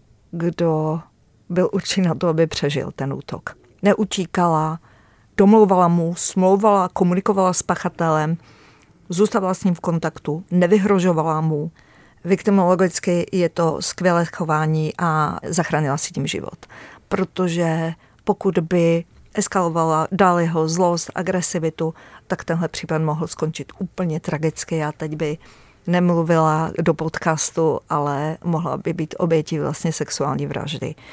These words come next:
K tomu ten pachatel v podstatě vybral prostředí a už jenom ta síla fyzická, jak ji on na sebe z toho předního sedadla dal, jak ji tam položil na sebe, znamenala, že on je v nějakém rauši,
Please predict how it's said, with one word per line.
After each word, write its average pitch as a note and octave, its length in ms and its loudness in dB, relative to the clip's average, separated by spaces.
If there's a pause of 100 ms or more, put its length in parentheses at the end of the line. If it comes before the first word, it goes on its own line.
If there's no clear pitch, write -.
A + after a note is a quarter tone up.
(300)
K - 80 -14
tomu E3 240 0
ten E3 160 -2
pachatel D#3 360 -4
v - 80 -16
podstatě D#3+ 720 -2
vybral E3 520 -2 (280)
prostředí F3+ 880 -2 (500)
a E3 340 0
už F#3 140 0
jenom F3 240 0
ta F3+ 120 -6
síla G#3 560 -2 (120)
fyzická, F#3+ 520 -4
jak D#3+ 180 -4
ji E3+ 140 -4
on F3 340 -2
na E3+ 140 -2
sebe E3 540 0 (800)
z - 120 2
toho E3 440 2 (120)
předního F3+ 480 4
sedadla E3+ 720 4
dal, F3 360 2 (180)
jak E3 260 -6
ji E3+ 80 -2
tam E3+ 160 -2
položil E3+ 400 -2
na D#3 100 -2
sebe, D3+ 300 -2 (340)
znamenala, E3 580 2
že F3 260 0
on F3 220 -2
je F3 120 -2
v E3+ 40 -2
nějakém E3+ 340 -2
rauši, D#3+ 640 -2